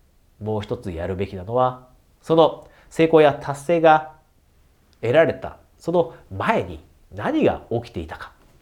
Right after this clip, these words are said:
今触れた例で言うと、じゃあ、受験勉強をして、えー、学校に入れたとします。その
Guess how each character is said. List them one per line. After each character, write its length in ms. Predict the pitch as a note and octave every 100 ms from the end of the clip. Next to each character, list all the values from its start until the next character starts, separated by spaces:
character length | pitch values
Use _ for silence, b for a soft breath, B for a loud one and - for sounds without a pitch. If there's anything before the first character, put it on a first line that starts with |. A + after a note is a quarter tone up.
| _ _ _ _ _ _ _ _ _ b b b b
今 380 | A2 G#2 G#2 -
触 100 | G#2
れ 60 | G#2
た 100 | G#2+
例 120 | G#2+
で 60 |
言 120 | G2 G2
う 20 |
と、 120 | B2+
じ 120 | B2
ゃ 200 | F#2 -
あ、 20 | _ _ _ _ _ _ _ _
受 120 | -
験 200 | - G#2
勉 200 | A2 A#2+
強 240 | A2+ G#2+ G2+
を 200 | - B2
し 100 | -
て、 360 | F3 - - _ -
え 320 | E2 D#2+ E2
ー、 40 | -
学 160 | -
校 140 | - G2
に 100 | F#2
入 240 | - E3+
れ 80 | G2+
た 120 | A#2+
と 100 | -
し 80 | -
ま 100 | D#2+
す。 140 | - _ b b b b
そ 100 | C#3
の 200 | A#2